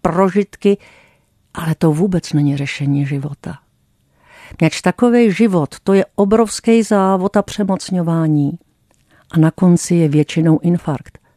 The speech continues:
Čili ten člověk potřebuje zažívat to, jak my tomu říkáme, tišina duše, tu nádhernou chvíli,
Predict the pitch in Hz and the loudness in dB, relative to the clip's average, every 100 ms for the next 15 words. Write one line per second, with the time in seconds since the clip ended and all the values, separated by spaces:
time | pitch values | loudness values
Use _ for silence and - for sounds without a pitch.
0 | _ - - 208 220 220 202 - 220 233 | _ -8 -2 0 2 2 2 2 2 2
1 | - 214 - 226 214 233 208 170 196 190 | 0 -4 0 0 2 4 2 2 0 2
2 | 233 233 214 220 - - 208 208 196 190 | 2 2 2 0 -2 -4 2 2 2 0
3 | - 190 190 185 175 190 185 170 - 156 | 0 2 2 0 0 2 2 0 -2 -4
4 | - - 165 165 156 135 131 - 143 143 | -2 0 2 2 0 -2 -4 -6 -4 -4
5 | 151 202 - _ _ - 190 180 165 151 | -6 -8 -16 _ _ 2 4 6 4 2
6 | - _ _ _ _ _ _ _ _ 165 | -4 _ _ _ _ _ _ _ _ 2
7 | 160 170 208 202 220 233 226 247 233 - | 4 4 2 2 2 2 4 4 2 -2
8 | 175 180 180 175 175 170 165 165 190 | 0 2 4 4 2 2 2 0 -2